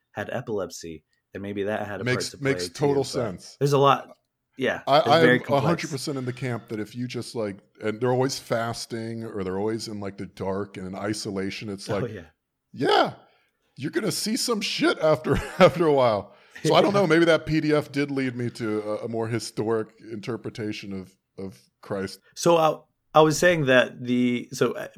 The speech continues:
Speaker 1: people were being
Speaker 2: <laughs>
Speaker 1: slain,
Speaker 2: Yeah.
Speaker 1: and I was, all the kids were, like, excited about it. It seemed like a fun thing. And so what we would do every week would, we would get slain, lay there for a bit, and then go back in line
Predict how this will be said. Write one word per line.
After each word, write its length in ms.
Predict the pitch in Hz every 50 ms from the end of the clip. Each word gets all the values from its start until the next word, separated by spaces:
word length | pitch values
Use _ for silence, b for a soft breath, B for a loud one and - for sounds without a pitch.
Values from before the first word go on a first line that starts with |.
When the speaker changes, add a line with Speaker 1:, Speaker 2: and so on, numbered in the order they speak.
| 127 - - -
Speaker 1:
people 240 | - 143 135 127 131
were 100 | 135 123
being 240 | - 127 117 -
Speaker 2:
<laughs> 0 |
Speaker 1:
slain, 360 | - - - 135 143 156 151 156
Speaker 2:
Yeah. 160 | 147 139 - b b b b b b b b b
Speaker 1:
and 160 | - 127 120
I 180 | 117 131 160 185
was, 480 | 180 170 156 143 131 120 - - - - _
all 160 | - 139 165 175
the 100 | 170 151
kids 380 | - - 180 196 196 147 127
were, 180 | 131 123 120 110
like, 240 | 104 110 110 107 -
excited 460 | 104 104 - - 123 143 165 147 131
about 180 | 104 104 98
it. 40 | 90 92
It 20 | -
seemed 140 | - 127 127
like 120 | 120 107
a 60 | 104
fun 280 | - - 139 143 143 131
thing. 300 | - 110 95 87 82 - b b b b b b b
And 140 | 127 127
so 400 | 127 - 143 131 123 120 120 117
what 320 | 113 - - 127 123 120 135
we 140 | 143 139 131
would 200 | 127 123 117 110
do 300 | 127 139 151 143 135 120
every 260 | 127 131 139 139 131
week 260 | 139 160 160 139 -
would, 240 | 131 117 110 110 - -
we 160 | 117 117 110
would 140 | 110 110 110
get 180 | 143 143 131
slain, 500 | - - 143 135 131 131 131 127 127 123 _ _ _ -
lay 160 | 117 123 131
there 180 | 127 127 123 117
for 140 | 123 127
a 60 | 113 117
bit, 200 | 131 131 127 - -
and 100 | 117 120
then 160 | 117 117 120
go 160 | 113 131 123
back 320 | 120 - 131 127 127 127 -
in 100 | 127 117
line 580 | 107 120 143 151 143 127 113 107 104 107 104